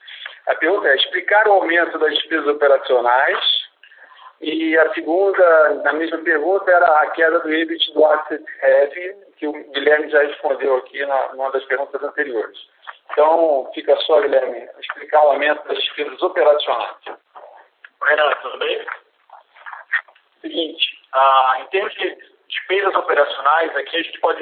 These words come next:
Speaker 2: dizer que é basicamente o resultado da consolidação, é, de Fadel e de Transmoreno, tá? É, então, nesse, no trimestre a gente teve lá quarenta e cinco dias de Fadel e sessenta dias de Transmoreno. Então, eu diria que no, no nominal ali,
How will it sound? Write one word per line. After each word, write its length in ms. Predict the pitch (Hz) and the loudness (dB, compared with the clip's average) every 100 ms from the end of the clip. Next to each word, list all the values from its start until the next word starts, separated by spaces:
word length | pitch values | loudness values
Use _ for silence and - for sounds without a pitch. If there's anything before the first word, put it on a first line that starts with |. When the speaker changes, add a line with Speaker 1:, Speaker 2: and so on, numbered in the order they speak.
| 151 | -10
Speaker 2:
dizer 260 | - 156 - | -6 -4 -2
que 160 | 160 | 2
é 220 | 151 147 139 | 4 4 4
basicamente 800 | 139 156 175 - 151 135 151 - | 0 0 -2 -4 -4 -4 -10 -12
o 60 | 156 | -12
resultado 500 | 156 - 143 143 151 | -12 -6 0 2 2
da 100 | 147 | -2
consolidação, 1000 | 143 180 - - - 151 - - 139 170 - _ _ _ _ _ | -4 -6 -6 -4 0 0 0 -2 -2 -2 -8 _ _ _ _ _
é, 600 | 123 123 123 123 127 123 | -2 2 4 4 2 0
de 140 | - - | -6 -6
Fadel 520 | 160 147 - 131 147 147 | 0 0 2 2 4 2
e 60 | |
de 160 | - - | -4 -8
Transmoreno, 640 | - 151 165 147 127 107 104 | -6 -6 -2 0 0 -2 -4
tá? 220 | 123 127 - _ _ _ - | -2 -2 -6 _ _ _ -14
É, 160 | 110 110 | -14 -12
então, 560 | 120 127 139 147 139 | -8 -4 -2 -2 -4
nesse, 180 | 123 127 - - 127 | -10 -16 -18 -20 _
no 80 | 127 | -14
trimestre 440 | 139 135 127 131 | -6 -2 -2 -2
a 20 | |
gente 180 | 131 123 | -10 -10
teve 220 | 131 123 | -10 -4
lá 180 | 123 120 | 0 0
quarenta 320 | 127 127 139 139 | 0 -4 -6 -12
e 60 | |
cinco 200 | 135 - | -18 -16
dias 160 | - - | -14 -14
de 100 | - | -6
Fadel 480 | 127 120 165 147 139 | -4 0 4 4 2
e 200 | - - | -6 -14
sessenta 420 | 117 135 131 123 | -14 -8 -6 -6
dias 180 | 120 - | -10 -16
de 80 | - | -18
Transmoreno. 600 | - - 156 131 143 - - _ _ _ | -14 -4 -2 -2 -4 -6 -18 _ _ _
Então, 180 | - 147 | -6 -4
eu 60 | 143 | -2
diria 220 | 147 147 | -2 -4
que 160 | 160 147 | -6 -10
no, 200 | 151 170 | -6 -6
no 240 | 147 - | -6 -8
nominal 560 | 147 156 151 135 143 139 | -8 -4 -2 0 2 2
ali, 340 | - - - | -2 -8 -16